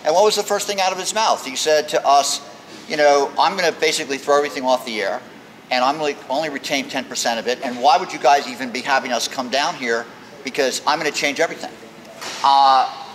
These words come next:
and, uh, Mister Coughlin, of course, and let's just say these things, uh, some of us consider that he was responsible for negotiating the very onerous Empire State Building contract, uh, that, uh, that then, of course, Ambrose Lane, who died,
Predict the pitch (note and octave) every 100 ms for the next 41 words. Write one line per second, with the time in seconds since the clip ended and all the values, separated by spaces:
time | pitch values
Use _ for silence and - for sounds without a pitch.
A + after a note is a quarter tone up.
0 | - D3 C#3+ C#3+ C3+ C#3 C#3 C3+ D3+ C#3+
1 | B2+ A#3+ A3+ E3 D3+ D3 - - - -
2 | - D3 C3+ - G3 G#3+ - G#3 - -
3 | - F#3 D#3 C#3 B2 A#2 D#3 - - -
4 | - - C#3 C#3 C3 - G3+ G#3 F#3+ F3
5 | - D#3+ D3+ - E3+ D#3+ C#3+ C3+ D#3+ F3+
6 | F#3 D#3 - D#3 D3 D3 D3 C3+ C3 C3+
7 | B2 C#3+ F3 - C#3 C3+ B2 A2 C#3+ D3+
8 | - C#3 C#3 B2 - - A#2 - C#3 B2+
9 | - C#3 - B2+ A#2+ A2 F3 A3 G#3+ A2+
10 | F#2+ - - - - - - - B2+ B2
11 | B2 A#2+ C3+ C3 - B2+ B2 A2+ - -
12 | - C3+ C3 D3+ D#3 D3 - D3+ C3+ C#3+
13 | C3+ B2+ C3 - C3+ B2 B2+ A2 C3 C#3
14 | A#2+